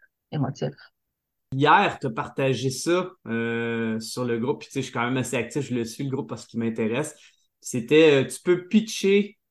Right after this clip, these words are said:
Speaker 2: euh, ton pitch de vente ou ton idée d'entreprise comme un Shark Tank ou, euh, dans l'œil du dragon, euh, à une intelligence artificielle. Je me souviens plus le nom, là, faudrait que j'aille vérifier.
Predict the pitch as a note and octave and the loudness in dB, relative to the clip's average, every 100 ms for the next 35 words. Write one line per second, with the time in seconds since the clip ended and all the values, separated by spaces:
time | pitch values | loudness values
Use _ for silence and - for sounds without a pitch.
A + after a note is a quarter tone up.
0 | - B2+ B2+ B2+ B2 B2 C3 A2+ D#3+ C#3+ | -8 -4 0 0 0 -2 -2 0 0 4
1 | D3 C3 C#3+ D3+ D#3 C#3+ A2 C3 B2+ C#3 | 4 6 4 4 4 0 -4 -2 -2 -2
2 | C3 D3+ D#3 C#3+ - - B2+ - C#3+ D#3 | 2 6 6 6 0 -2 -4 -2 2 2
3 | D3+ F#3 G#3+ D#3+ C#3 - C3+ C3 - C3+ | 4 4 6 4 0 0 -2 -2 -2 0
4 | D3 D3 B2 A#2 A2+ A#2 B2+ B2+ C3 C3 | -2 -2 -4 -2 -2 0 0 0 0 0
5 | B2+ B2 A#2+ A#2 B2+ C#3+ - _ _ _ | -2 0 0 0 0 -2 -6 _ _ _
6 | - A#2+ - C#3 D#3+ - F#3 G3 F#3+ E3+ | -6 -4 2 4 4 2 2 2 2 2
7 | E3 D3+ F3+ - - - D3+ D3+ C#3+ C3+ | 0 0 -2 -4 -10 -4 0 0 0 -4
8 | - D3 C#3+ - F3 F#3+ D3 B2 A#2+ B2+ | -2 -2 -2 -6 -4 0 2 2 0 0
9 | C#3 C3+ C3 C3+ C#3 C#3 A#2+ A#2+ A2+ - | 0 0 0 0 2 2 0 -4 -2 0
10 | E3+ | 0